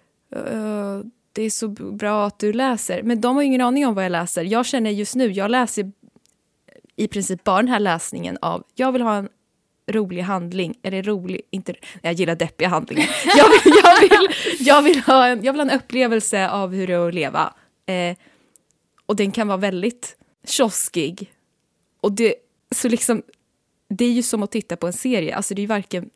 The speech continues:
finare, fulare, bättre eller inte. Okej, och visst, det är inte som att jag inte vill främja läsning. Jag tror att det är bra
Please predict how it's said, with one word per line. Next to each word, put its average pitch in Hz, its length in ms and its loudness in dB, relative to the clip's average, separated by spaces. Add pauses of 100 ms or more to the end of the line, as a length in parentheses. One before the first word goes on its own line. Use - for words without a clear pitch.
(140)
finare, 220 380 -2
fulare, 190 440 -2
bättre 190 300 -6
eller 190 100 -4
inte. 180 280 -6 (300)
Okej, 190 400 -4
och - 300 -6
visst, 233 220 -4
det 226 100 -4
är 240 60 0
inte 226 140 -4
som 214 100 -6
att 208 60 -10
jag 196 100 -4
inte 208 240 -6
vill 185 140 -4
främja 180 400 -4
läsning. 196 400 -2
Jag 180 120 -8
tror 220 160 -4
att 196 120 -8
det 175 140 -6
är 165 60 -6
bra 170 360 -4